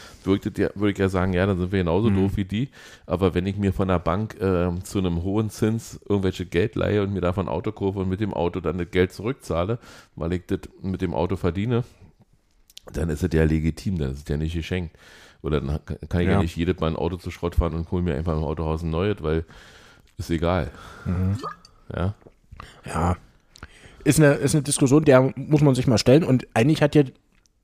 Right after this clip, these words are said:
Speaker 2: hat ja, äh, das Kartellamt gesagt, es muss Veränderungen geben,
Speaker 1: Mhm.
Speaker 2: was natürlich auch heißen könnte, man stellt fünfzig plus eins auf die, auf die Waage. Also das könnte natürlich das andere Gegenteil sein. Man, entweder sagt man, man schafft diese Sondermodelle ab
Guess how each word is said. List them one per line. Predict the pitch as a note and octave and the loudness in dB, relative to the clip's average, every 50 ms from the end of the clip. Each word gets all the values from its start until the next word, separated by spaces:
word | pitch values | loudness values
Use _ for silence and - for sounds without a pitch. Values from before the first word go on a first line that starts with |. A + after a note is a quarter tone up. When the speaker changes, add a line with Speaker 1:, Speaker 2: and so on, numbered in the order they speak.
| _ _ - | _ _ -4
Speaker 2:
hat | A#2+ - - | -4 2 6
ja, | C3+ B2+ B2 A#2+ A2+ F2 A2+ A#2 A#2 | 8 8 8 8 8 6 6 6 6
äh, | G#2+ | 4
das | - - - | 2 -2 -2
Kartellamt | - A2 - - A2+ A#2 B2 B2 B2+ C3+ A#2+ | 0 0 2 4 4 6 6 6 4 4 4
gesagt, | A#2 A2 A#2 A2+ - - | 4 4 4 4 2 -2
es | G#2 - | -4 0
muss | A2+ A#2 A#2 - - - - - - - - _ | 2 2 2 0 -4 -8 -20 -20 -20 -20 -20 _
Veränderungen | - - - - A#2 A2 G2+ G2+ G2+ F2 | -4 -4 0 2 4 4 4 4 2 2
geben, | F2 G#2 C3 D#3+ G3+ A#3 - _ _ _ - | 2 2 4 4 4 2 0 _ _ _ -6
Speaker 1:
Mhm. | F#2 F#2+ F#2+ F#2+ G2 - - - - - | -2 -2 -2 -2 -4 -6 -12 -20 -18 -4
Speaker 2:
was | - G2+ G2 - | -2 0 2 2
natürlich | B2+ - - C3 B2 | 2 4 4 2 2
auch | A2+ F#2 | 4 4
heißen | A2 A2+ A#2+ C#3 | 2 2 2 2
könnte, | - - B2 A#2+ B2 | 0 0 2 2 4
man | A#2+ A2 A2+ | 2 2 2
stellt | A2 - - A2 A2 - | 0 0 2 0 0 2
fünfzig | - B2 A2+ - - - | 0 -2 -2 -2 -8 -8
plus | - A#2 - - | -6 -6 -4 -2
eins | C3+ C#3 - | -4 -4 -4
auf | - - - | -6 -10 -8
die, | - F2 D#2 D2+ - _ _ - - - - - _ | -8 -8 -8 -8 -12 _ _ -20 -20 -20 -20 -20 _
auf | - F2 - | -10 -8 -8
die | - - E2+ | -6 -4 -2
Waage. | E2 D2+ - - - - | -2 -2 -2 -2 -4 -6
Also | E2+ F2+ F#2+ | -6 -4 -4
das | G2 - | -4 0
könnte | - C3 B2+ C#3 | 0 2 4 4
natürlich | B2+ - C3+ B2+ - | 2 2 0 -2 -2
das | - A#2+ - | -2 -4 0
andere | - C3+ D3 D#3+ A#2+ | 0 2 2 4 4
Gegenteil | A#2 G#2+ G#2 G#2 F2+ F#2 F2 D#2+ | 4 2 2 2 0 0 0 0
sein. | D2+ D2+ - - E2 | 0 -4 -6 -4 -4
Man, | F#2+ G2+ G2 - - - _ _ _ _ | -4 -4 -6 -8 -16 -20 _ _ _ _
entweder | - A2+ B2 C#3 C#3 C#3 C3 | 2 4 6 8 8 8 8
sagt | B2+ C3 B2+ - D3 | 8 6 6 6 4
man, | C3 B2 | 4 6
man | A#2 A2 G#2+ | 6 4 4
schafft | - - - - - | 4 2 2 2 2
diese | A#2+ G2 G2+ F#2+ | 2 0 0 2
Sondermodelle | F#2+ G#2 A#2+ C#3+ D3+ D3+ D3+ C3 D3 C3+ D3+ E3 | 2 2 4 6 6 4 6 4 4 4 4 4
ab | F3 - - - | 4 2 0 -6